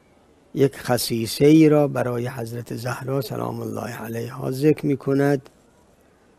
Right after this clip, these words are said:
که این خصیصه را احدی نداره. می‌فرماید:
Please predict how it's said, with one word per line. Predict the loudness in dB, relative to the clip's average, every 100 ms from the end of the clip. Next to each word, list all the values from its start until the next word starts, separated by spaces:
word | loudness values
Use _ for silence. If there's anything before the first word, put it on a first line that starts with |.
| _ _ _ _ -8
که | -4
این | -4
خصیصه | -2 -6 -6 -6 -6 -2 0
را | 2 2 0
احدی | -2 2 2 6 6
نداره. | 6 4 2 -4 -14 -20 _ _ _ _ _ _ _ _ _ -20 -20 _ _ _ _ -20 -12
می‌فرماید: | -8 -2 0 0 0 2 4 4 2